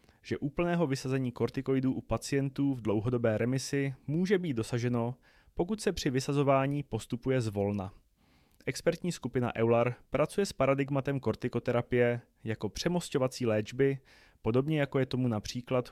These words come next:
u revmatoidní artritidy. Glukokortikoidy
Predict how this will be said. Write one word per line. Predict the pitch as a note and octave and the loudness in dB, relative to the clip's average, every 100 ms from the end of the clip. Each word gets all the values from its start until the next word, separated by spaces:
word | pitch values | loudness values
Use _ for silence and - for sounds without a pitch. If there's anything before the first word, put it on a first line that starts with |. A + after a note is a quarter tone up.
| - | -10
u | - | -6
revmatoidní | G#2 A2+ C3 C3 C3 C3+ - | -2 0 0 0 0 0 -4
artritidy. | G#2 G#2+ G#2+ G#2 G2 G#2+ _ _ - _ _ _ _ - | -6 -4 -4 -2 -4 -6 _ _ -20 _ _ _ _ -10
Glukokortikoidy | A2+ B2 F3 E3+ E3 E3 D#3+ E3 D#3+ E3 | 2 4 4 4 4 4 2 4 6 4